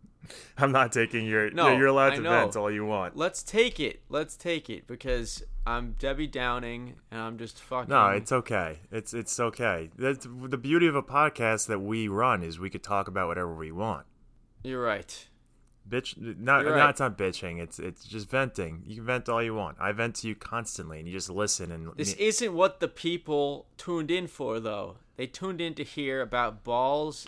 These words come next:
Speaker 2: and pussy jokes.
Speaker 1: <laughs> You're right. Let's throw at 'em.
Speaker 2: Ball slapping against pussy jokes.
Speaker 1: <laughs> I was, uh, do you know the, the fast food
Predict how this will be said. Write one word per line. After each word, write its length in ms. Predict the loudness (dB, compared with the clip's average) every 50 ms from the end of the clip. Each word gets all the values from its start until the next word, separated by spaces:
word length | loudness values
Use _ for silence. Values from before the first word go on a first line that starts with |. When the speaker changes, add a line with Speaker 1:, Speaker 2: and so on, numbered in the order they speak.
| -14 _
Speaker 2:
and 160 | -10 -10 -10
pussy 360 | -8 -6 -6 -6 -6 -8 -10
jokes. 560 | -12 -8 -6 -6 -6 -6 -8 -12 -14 -10 -8 -6 -6 -6 -6 -8 -10 -10
Speaker 1:
<laughs> 260 | -10 -10 -10 -10 -8 -6
You're 160 | -2 2 4
right. 240 | 4 4 4 4 0 -4 -6
Let's 160 | -6 -6 -6
throw 380 | -6 -4 2 4 6 6 8 6
at 180 | 6 4 2
'em. 60 | 2 2
Speaker 2:
Ball 280 | 4 4 6 6 4
slapping 520 | 4 2 -4 0 0 0 0 0 -2 -4 -4
against 400 | -2 -4 -4 -6 -4 -8 -10 -8
pussy 340 | -6 -6 -6 -4 -6 -8
jokes. 880 | -8 -4 -2 0 0 0 0 -2 -6 -8 -4 0 2 4 4 2 2 0 -4 -8 -8 -16 -20 -20 -18 -14 -14 -14 -10
Speaker 1:
<laughs> 580 | -8 -8 -6 -6 -8 -10 -12 -12 -14 -10 0 4
I 140 | 6 6 8
was, 300 | 8 6 4 4 2 4
uh, 320 | 6 6 8 8 6 6 2 -2 -14 -20 -20 -20 -20 -12
do 80 | -6 0
you 60 | 4
know 160 | 6 6 6
the, 240 | 8 6 4 2 0 -6 -12
the 420 | -6 -4 -2 -2 -2 -2 -4 -8 -10 -18 -20 -20 -20 -20
fast 440 | -20 -16 -4 0 2 2 2 2 -2
food 360 | -8 -4 -2 -2 -2 -2 -4